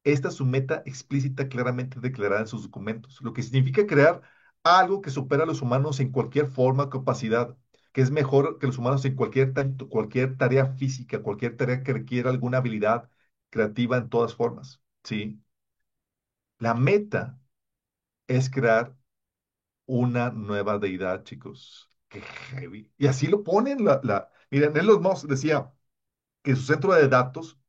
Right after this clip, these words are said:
sí, la, eh, donde desarrolló Grok, el centro de cómputo, el centro super de,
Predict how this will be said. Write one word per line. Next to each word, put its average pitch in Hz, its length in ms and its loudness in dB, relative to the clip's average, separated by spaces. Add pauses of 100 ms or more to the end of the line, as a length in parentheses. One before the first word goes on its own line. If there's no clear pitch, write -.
(400)
sí, 117 220 -4
la, 110 260 2
eh, 98 340 -2
donde 95 580 -4
desarrolló 107 440 -2
Grok, 127 380 0 (1080)
el 127 120 -8
centro 135 300 2
de 131 100 6
cómputo, 135 640 -2 (360)
el - 80 -20
centro 127 480 0
super 110 360 -4
de, 90 560 -6